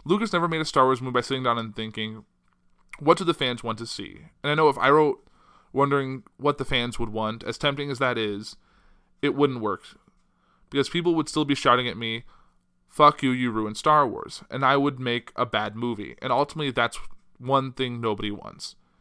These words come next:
Let me just add that eighty-nine percent of the reactions I've gotten from Twitter have been really lovely. There have been a lot of joy and love from fans when I talk about the negative stuff.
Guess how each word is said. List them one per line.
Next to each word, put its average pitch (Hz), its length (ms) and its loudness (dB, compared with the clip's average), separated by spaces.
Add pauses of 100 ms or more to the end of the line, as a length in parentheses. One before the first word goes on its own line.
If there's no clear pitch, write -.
(400)
Let 170 120 -2
me 208 60 0
just 208 200 -4
add 131 200 2
that - 140 -4
eighty-nine 151 420 0
percent 131 240 -6
of 117 60 -6
the 120 80 -2
reactions 107 360 -2
I've 110 120 -2
gotten - 260 0
from 123 140 -8
Twitter 104 280 0
have 107 120 -4
been 120 260 -6 (140)
really 190 220 6
lovely. 107 500 0 (580)
There 143 80 0
have 139 60 -2
been 147 60 2
a 156 40 8
lot 175 100 8
of 175 80 2
joy 127 540 2
and 131 160 -4
love 113 180 2
from 120 180 -4
fans 104 460 -8
when 98 140 -6
I 110 80 -2
talk 110 260 -2
about 110 140 -4
the 110 60 -4
negative 104 300 -6
stuff. - 380 -6